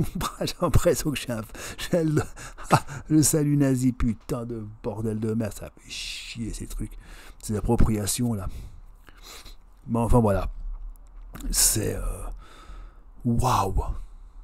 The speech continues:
Ça m'a foutu un coup. Vingt, Dieu de vingt dieux, quoi. Ah, je me suis tellement mis en tête de pas y perdre ces machins que quand j'ai cru y avoir perdu, j'ai dit je vais retourner.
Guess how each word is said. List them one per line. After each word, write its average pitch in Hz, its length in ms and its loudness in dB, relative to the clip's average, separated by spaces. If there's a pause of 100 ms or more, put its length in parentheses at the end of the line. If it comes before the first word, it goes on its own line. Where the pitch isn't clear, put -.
(220)
Ça - 160 -4
m'a 95 140 -2
foutu - 580 -2
un 139 140 2
coup. 170 360 -2 (1300)
Vingt, 127 240 -4 (180)
Dieu 147 200 -6
de 131 100 -10
vingt 127 160 -4
dieux, 107 300 -4
quoi. - 320 -14 (2250)
Ah, 113 60 -6
je - 20 -2
me 113 100 0
suis - 140 6
tellement 127 260 8
mis 123 240 6
en 120 140 6
tête 120 220 0
de 107 80 4
pas - 180 2
y 120 80 2
perdre 123 260 8
ces 113 120 0
machins 110 360 2
que 90 240 -6 (840)
quand 120 120 0
j'ai 110 80 2
cru 117 200 2
y 107 60 2
avoir 104 220 0
perdu, 117 280 4
j'ai 107 160 2
dit 110 140 0
je 107 100 0
vais 110 60 2
retourner. 110 460 0